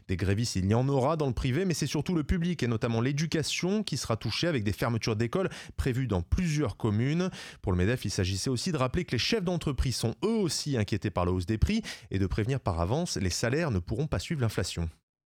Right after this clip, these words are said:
Ah, un petit problème de son. On devait écouter Frédéric Doc, le président du medef, qui partage les craintes du, euh, des syndicats, euh, sur l'inflation, qui dit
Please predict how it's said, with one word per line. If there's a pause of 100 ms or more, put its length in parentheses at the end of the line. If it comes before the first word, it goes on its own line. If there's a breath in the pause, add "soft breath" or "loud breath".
(1800)
Ah,
un
petit
problème
de
son.
On
devait
écouter
Frédéric
Doc,
le
président
du
medef, (260 loud breath)
qui
partage
les
craintes
du,
euh,
des
syndicats,
euh,
sur
l'inflation,
qui
dit